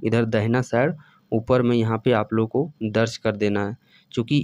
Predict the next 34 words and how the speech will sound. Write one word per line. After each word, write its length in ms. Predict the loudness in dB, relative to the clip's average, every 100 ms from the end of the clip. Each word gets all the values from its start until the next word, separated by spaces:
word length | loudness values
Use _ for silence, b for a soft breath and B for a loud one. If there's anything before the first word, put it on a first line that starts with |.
| -2
इसी 220 | -4 -4
पता 280 | -2 -2 0
पर 180 | 2 0
आप 260 | 0 -2
लोग 200 | 0 0 0
का 400 | 0 0 -4 -6
ये 180 | -2 0
जो 260 | 2 0 0 -8 -8
जमा 280 | -2 0 0
कीजिएगा 380 | -2 0 2 0
स्पीड 300 | 0 -2 -2
पोस्ट 260 | -2 -2 -2
के 80 |
माध्यम 340 | -2 -2 -2 -4
से, 200 | -4 -6 -8 b b b
इसी 240 | -6 -4 -2
पता 260 | -2 -2
पर 200 | -2 -2
जाना 320 | 0 0 0 0
चाहिए। 360 | -2 -2 -4 -6
यदि 220 | -4 -2
दूसरा 340 | 0 -2 0 -2
पता 240 | 0 -2 -2
पर 220 | 0 -2
चला 320 | -4 -2 0 2
जाता 300 | 0 0 -2
है 160 | -2 -6 b b b
तो 80 | -8
फॉर्म 440 | -4 -2 0 0 0
फिर 220 | 0 0
आप 220 | 0 0
लोग 160 | 0 0
का 100 | 0
एक्सेप्ट 500 | 0 -2 -2 -2